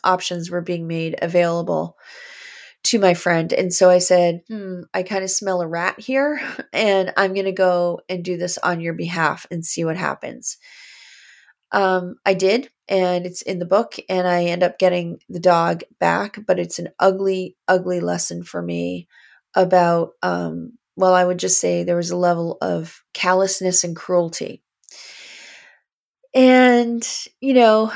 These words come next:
Rocky's, I'm sure, long gone. The story is well over twenty years now.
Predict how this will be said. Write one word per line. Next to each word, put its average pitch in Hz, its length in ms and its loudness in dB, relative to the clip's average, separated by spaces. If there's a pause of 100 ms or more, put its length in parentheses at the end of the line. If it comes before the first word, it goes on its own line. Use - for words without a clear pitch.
Rocky's, 220 540 0
I'm 190 140 -8
sure, 196 280 0
long 190 260 0
gone. 190 340 2
The 185 80 -8
story 185 460 2
is 180 300 -4 (640)
well 180 280 4
over 180 180 2
twenty 175 320 -4
years 170 320 -4
now. 170 400 -4